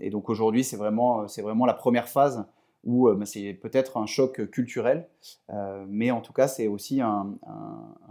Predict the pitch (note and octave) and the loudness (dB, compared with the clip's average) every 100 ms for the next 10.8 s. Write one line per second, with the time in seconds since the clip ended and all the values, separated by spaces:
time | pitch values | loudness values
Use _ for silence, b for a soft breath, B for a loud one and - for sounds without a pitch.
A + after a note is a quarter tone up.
0 | G2+ A#2+ C3+ C3 B2+ C3 A#2+ A2+ D#3 C3 | -4 4 6 4 0 0 -2 0 0 0
1 | G#2+ - G2 G2+ - B2 A2+ B2 A2 G2+ | -2 -8 -12 -14 -4 -4 -4 -6 -6 -8
2 | - A#2 B2+ A2 G#2+ A#2 A2 G#2 G2+ G#2 | -6 -4 -2 -2 -6 -8 -8 -10 -12 -16
3 | - G2+ - - _ _ _ _ - A2+ | -12 -12 -12 -20 _ _ _ _ 4 6
4 | B2+ C3 A2+ A2 C#3 B2 G2 G#2 - - | 8 6 4 -4 -4 -4 -6 -10 -14 -12
5 | - G#2+ G2 A2 A2+ B2+ A#2+ G2 F#2+ F#2+ | -2 -2 -2 -6 -2 -2 0 -2 -6 -12
6 | G#2+ G#2 G#2+ A#2+ A#2+ G#2 G2+ G2 F#2 G2+ | -12 -10 -6 -4 -6 -6 -10 -10 -10 -8
7 | G#2 G2 G2+ B2 D#3+ B B B - F#2+ | -6 -2 2 2 0 B B B -10 -4
8 | F#2+ F#2 F2+ F2+ F2 F#2+ F#2 G2 A2 G2 | -2 -2 -4 -6 -8 -4 0 2 2 -2
9 | F2 F2 - G2 G2 G2 - G2+ F#2+ - | -8 -12 -18 -14 -10 -8 -8 -10 -12 -8
10 | G#2 G2 G#2+ A#2 - F#2 F2+ | -8 -6 -6 -6 -8 -10 -12